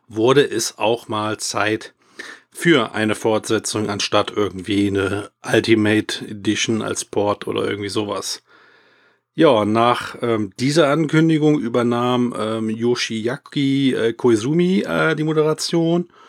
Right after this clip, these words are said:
und der zeigte dann direkt neues Gameplay zu Marvel Ultimate Alliance drei, The Black Order. Ich feiere dieses Spiel immer noch ab,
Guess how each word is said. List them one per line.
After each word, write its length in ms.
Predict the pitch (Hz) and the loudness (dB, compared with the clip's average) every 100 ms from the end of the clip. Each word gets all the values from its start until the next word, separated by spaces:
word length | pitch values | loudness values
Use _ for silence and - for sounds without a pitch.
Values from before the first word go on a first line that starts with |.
| - _ _ | -20 _ _
und 420 | - 139 131 120 | 2 4 4 2
der 160 | 120 127 | 0 2
zeigte 360 | - 131 139 | 0 0 0
dann 240 | 120 120 120 | 0 0 2
direkt 480 | 110 110 110 - | 2 0 -4 -8
neues 380 | 113 110 160 151 | 0 2 2 0
Gameplay 640 | 120 123 131 127 123 127 - | -2 -2 0 2 4 2 0
zu 500 | - 135 123 123 107 | -2 -2 -2 -4 -4
Marvel 640 | 107 101 131 175 170 165 - | -2 0 0 0 0 0 -4
Ultimate 540 | 113 127 156 139 139 - | -2 0 2 4 4 4
Alliance 640 | 113 117 127 127 120 - - | 0 2 2 2 0 -8 -12
drei, 520 | - 113 127 143 147 _ | -4 -2 0 0 -4 _
The 80 | 127 | -8
Black 360 | 117 117 131 - | 0 2 0 -2
Order. 400 | 110 131 175 214 _ _ _ | 0 2 2 0 _ _ _
Ich 200 | 107 - | -6 -6
feiere 460 | - - 131 160 147 | -6 0 2 2 2
dieses 220 | 135 131 | 0 -2
Spiel 200 | - 113 | -4 -4
immer 160 | 135 | -2
noch 200 | 156 147 | -2 -2
ab, 320 | - 123 - | -2 -6 -6